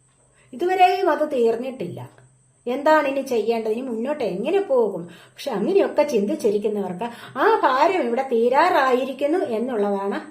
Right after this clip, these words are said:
ഇവിടെ കാണുന്നത്. പുതിയൊരു ലൈഫിലേക്ക് കാലെടുത്ത് വയ്ക്കാൻ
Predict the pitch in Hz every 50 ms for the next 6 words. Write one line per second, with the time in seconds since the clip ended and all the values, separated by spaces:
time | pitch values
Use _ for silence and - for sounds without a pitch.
0 | - - 185 196 180 - 151 139 - - - - - - - - - - 302 370
1 | 440 370 311 311 320 285 240 233 220 220 226 202 277 254 247 247 254 - 330 339
2 | 339 - - _ _ _ _ _ _ _ _ - 196 185 196 214 233 220 202 196
3 | 214 196 190 180 180 - 226 269 349 - -